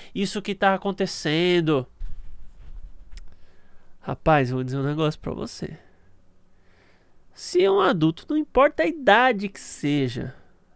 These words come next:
não importa o grau de parentesco, chega e faz um negócio desse com a minha filha,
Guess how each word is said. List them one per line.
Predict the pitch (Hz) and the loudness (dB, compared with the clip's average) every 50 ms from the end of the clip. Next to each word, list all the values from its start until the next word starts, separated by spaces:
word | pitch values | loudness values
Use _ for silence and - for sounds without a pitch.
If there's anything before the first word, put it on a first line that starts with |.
| - - - - - | -20 -20 -20 -20 -6
não | - 349 427 | -4 -2 0
importa | 381 269 - - 190 185 202 220 214 - - 180 165 147 131 131 | 0 -2 2 6 8 8 8 8 6 6 8 10 10 10 10 10
o | 135 156 | 8 6
grau | 147 170 175 175 185 185 | 6 6 8 8 8 8
de | 160 185 | 6 2
parentesco, | 175 - 175 170 175 180 175 165 - - 160 151 147 143 131 - - - - - - - - - - - - - - - - - - - - - - - - - | 2 4 4 4 4 2 -2 -4 -2 2 4 4 4 4 0 -4 -10 -16 -20 -20 -20 -20 -20 -18 -18 -18 -18 -18 -18 -20 -20 -20 -20 -20 -20 -20 -20 -20 -14 -10
chega | - - - 294 403 370 - | -4 0 2 4 2 2 0
e | - | 0
faz | - 294 294 262 | 2 4 4 4
um | 247 | 2
negócio | 262 254 226 202 208 220 196 - - | -2 -2 2 2 2 2 2 0 -2
desse | - 180 180 - | -2 -2 -2 -2
com | - - | -8 -8
a | 165 | -6
minha | 156 160 147 135 | -4 -2 -2 -4
filha, | 135 - - - 190 196 185 156 143 147 | -6 -10 -10 -8 -6 -4 -4 -6 -6 -8